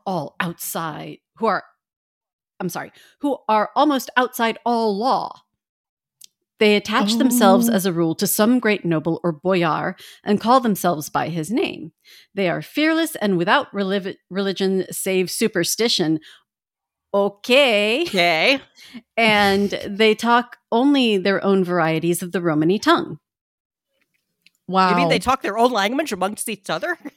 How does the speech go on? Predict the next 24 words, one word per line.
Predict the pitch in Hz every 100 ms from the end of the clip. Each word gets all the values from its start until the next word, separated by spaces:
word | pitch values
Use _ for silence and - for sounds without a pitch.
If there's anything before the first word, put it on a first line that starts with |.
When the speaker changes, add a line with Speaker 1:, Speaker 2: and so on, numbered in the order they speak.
| _ _ _
Speaker 3:
The | 208 233
nerve. | 214 269 170 196 208
Speaker 2:
No-, | 190 170 202 - 208
Speaker 1:
I | 262
mean, | 269 269 160 185
you're | 226 240
not |
Speaker 2:
novel | 190 185
Speaker 1:
keeping | 220 220 190
a |
diary | 190 233 180 180
in |
Speaker 2:
concept. | 175 156
Speaker 1:
shorthand, | 170 185 175 165
Jonathan. | 160 156 156 160 156 151 - _ _ -
You | 185
know, | 156 156 143 - -
just | 190 139
Speaker 3:
Right. |
Speaker 1:
saying. | 143 - - 156 - 170 - - _ -
Speaker 2:
Right, | 170 196 151 120 131 -
right, | - -
right, | - -
right. | 202